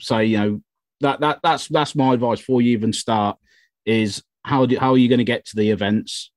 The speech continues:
And if you're able, if you are gonna be able to fund it, if you're not in a position, so, like, if it's reenacting, then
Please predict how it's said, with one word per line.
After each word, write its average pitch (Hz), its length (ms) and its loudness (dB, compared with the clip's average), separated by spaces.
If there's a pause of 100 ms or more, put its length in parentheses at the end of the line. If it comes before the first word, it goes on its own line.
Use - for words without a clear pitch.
And 113 420 0 (300)
if 123 160 -2
you're 120 160 4
able, 117 260 0
if 120 160 -4
you 120 120 2
are 117 180 2
gonna 113 160 0
be 110 80 0
able 113 120 0
to 104 100 -2
fund 120 320 0
it, 104 160 -4 (180)
if 127 180 -4
you're 131 120 6
not 135 440 6 (160)
in 139 80 2
a 123 60 2
position, 120 500 -2
so, 135 220 0
like, 131 280 2 (280)
if - 120 -6
it's 147 180 0
reenacting, 135 920 2 (460)
then 113 520 0